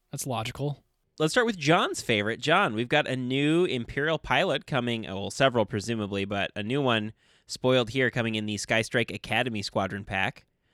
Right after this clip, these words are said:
Speaker 1: Yeah, so we've got, uh, yet another I five tie Defender, uh, Volt Scaris from the show Rebels. Um, I was pretty excited to get another I five Defender. I,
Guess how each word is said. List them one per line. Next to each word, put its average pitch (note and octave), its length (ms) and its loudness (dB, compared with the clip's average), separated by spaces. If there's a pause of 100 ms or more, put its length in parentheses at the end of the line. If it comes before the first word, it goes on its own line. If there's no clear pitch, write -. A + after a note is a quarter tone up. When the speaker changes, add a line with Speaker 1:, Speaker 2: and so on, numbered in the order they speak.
(600)
Speaker 1:
Yeah, C#3 300 8
so - 220 4
we've C#3 160 4
got, C#3+ 320 6 (100)
uh, C#3+ 220 4
yet C3+ 200 4
another D3+ 380 6
I C3+ 220 4
five C#3 680 0
tie B2 200 -4
Defender, C#3+ 520 -2
uh, B2 280 -6
Volt B2 260 -4
Scaris - 580 -2
from A#2+ 420 -6
the A#2+ 500 -6
show A#2+ 280 -4
Rebels. C3 560 -4 (640)
Um, A2+ 400 -8 (340)
I C3+ 360 2
was C3+ 160 -2
pretty F3 240 6
excited E3+ 480 4
to D3 120 2
get C3+ 140 4
another B2 340 2
I A#2 140 -2
five B2 340 -6
Defender. B2+ 600 -4 (440)
I, D3+ 380 2